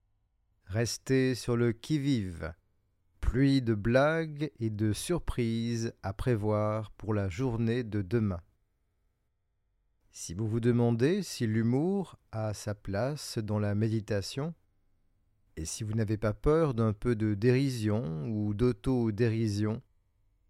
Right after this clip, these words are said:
je vous propose de découvrir ou de redécouvrir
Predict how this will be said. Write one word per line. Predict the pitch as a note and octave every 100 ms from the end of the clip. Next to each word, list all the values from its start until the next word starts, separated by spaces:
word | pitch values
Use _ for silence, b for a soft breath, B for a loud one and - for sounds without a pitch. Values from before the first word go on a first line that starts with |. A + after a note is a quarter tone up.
| _ _
je | D2+ F2
vous | B2
propose | A#2 C3+ - D#3 E3
de | B2
découvrir | A2+ B2 - A#2+ G#2 C3+ E3 F#3+ E3+ - - -
ou | A2+
de | G#2+ A2+
redécouvrir | A2 B2 B2+ A#2+ A#2+ A2 G2+ A#2 A#2+ B2 B2